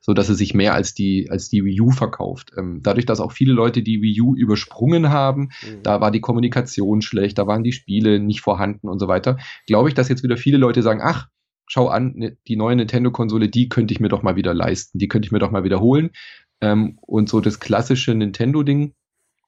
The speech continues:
Speaker 1: zu sagen, "Klar, wir überlassen, äh, Xbox und PlayStation vier den Markt, was, was die große Technik angeht, ähm, und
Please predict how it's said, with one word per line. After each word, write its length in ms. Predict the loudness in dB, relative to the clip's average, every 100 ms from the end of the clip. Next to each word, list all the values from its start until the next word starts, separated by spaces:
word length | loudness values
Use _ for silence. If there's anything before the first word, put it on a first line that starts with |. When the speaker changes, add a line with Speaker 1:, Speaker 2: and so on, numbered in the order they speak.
| -20
Speaker 1:
zu 160 | -2 0
sagen, 460 | 4 2 2 -2
"Klar, 340 | -4 -2 0 0
wir 100 | -2
überlassen, 600 | 0 -2 -2 -4 -8 -8
äh, 360 | -6 -6 -6
Xbox 340 | -8 -2 -4 -2
und 120 | -6
PlayStation 540 | -2 0 0 -2 -2
vier 340 | 0 4 4 4
den 200 | 2 0
Markt, 420 | 0 0 -2 -4
was, 220 | -8 -10 _ _ -8
was 140 | -8
die 100 | -8
große 560 | -4 0 0 2 0 0 -4
Technik 440 | 0 0 0 -4
angeht, 420 | -2 2 2 0 -6 -20 -20 -20 _ -2
ähm, 260 | 0 0
und 240 | 0 -4